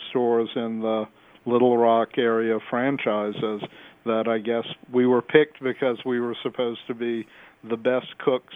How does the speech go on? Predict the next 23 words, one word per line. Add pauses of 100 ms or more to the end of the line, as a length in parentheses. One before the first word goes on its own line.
and, (680)
and
employees (120)
that
they
had,
and
we
were
all
put
into
one
little (160)
store
that
was (800)
a
lot
more
like
the
old-fashioned